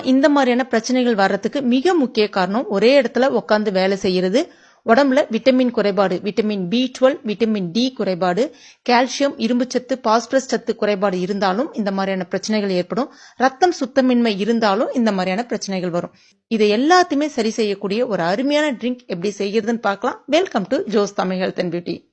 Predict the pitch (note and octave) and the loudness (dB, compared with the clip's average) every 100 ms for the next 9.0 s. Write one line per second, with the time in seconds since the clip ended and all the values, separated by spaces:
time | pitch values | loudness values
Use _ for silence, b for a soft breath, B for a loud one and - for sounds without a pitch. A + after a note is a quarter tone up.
0 | _ _ _ _ _ _ _ _ _ _ | _ _ _ _ _ _ _ _ _ _
1 | _ _ _ _ - C4 B3+ A#3 A3 D4+ | _ _ _ _ 4 4 6 4 4 2
2 | G4 A#3 D4+ - A#3 B3 C4 B3+ G#3+ G3 | 2 0 0 0 2 4 4 0 0 0
3 | F#3 F3+ E3+ F3+ - - C4 E4 F#4 F4+ | -2 -2 -4 -4 -6 0 2 4 2 0
4 | B3 A3 G3+ C#4 A#3 F#3+ F#3 C4 D#4 D#4 | 0 2 2 0 0 0 0 0 -2 -2
5 | C#4+ G#3 G#3+ A3+ G3+ A#3 - A3 B3+ D#4+ | -4 -2 -2 0 -2 -4 -2 0 2 2
6 | F4 D#4+ - G#3+ A#3 A#3+ A#3 G3 F#3+ F3+ | 2 0 0 0 2 2 0 0 -2 -2
7 | G3 F3+ F3 F3 B B B B A3 C4 | -2 -2 -4 -10 B B B B 2 4
8 | D#4 F#4 F4+ G#3+ A#3 A#3+ A#3 G#3 F#3+ G#3+ | 4 2 2 2 2 0 0 0 0 0